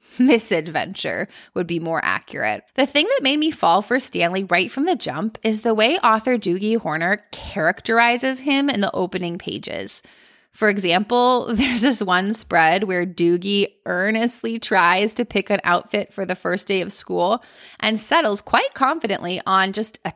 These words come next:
tacky sweater and mismatched shoes, and he doesn't quite get that this would be socially a very bad idea.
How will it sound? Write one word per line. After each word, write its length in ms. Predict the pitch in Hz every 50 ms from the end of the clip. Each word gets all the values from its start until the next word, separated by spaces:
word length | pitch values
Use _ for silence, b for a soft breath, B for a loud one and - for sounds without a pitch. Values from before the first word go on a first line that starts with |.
| _ -
tacky 560 | - - - - - 208 226 - - 302 294
sweater 540 | - - 269 254 240 233 233 233 233 233 B B B B B B B B
and 220 | - 202 202 196 196
mismatched 480 | 190 202 202 - - 214 196 - -
shoes, 640 | - - - - 190 185 190 196 220 254 269 254 262 - _
and 140 | - 285 254
he 80 | 262
doesn't 320 | 294 - 330 339 392 453 440
quite 300 | - - 415 392 233 -
get 240 | 285 269 233 - -
that 140 | - -
this 180 | - 226 240 -
would 160 | 294 294 240
be 200 | 254 240 240 233 -
socially 680 | - - 220 220 220 - - 254 262 277 294 294 269 -
a 180 | 214 220 226 220
very 480 | 208 220 220 220 214 214 226 226 220
bad 360 | 196 196 185 180 175 175 185
idea. 640 | - - 175 175 160 165 151 - 62 55 50 - -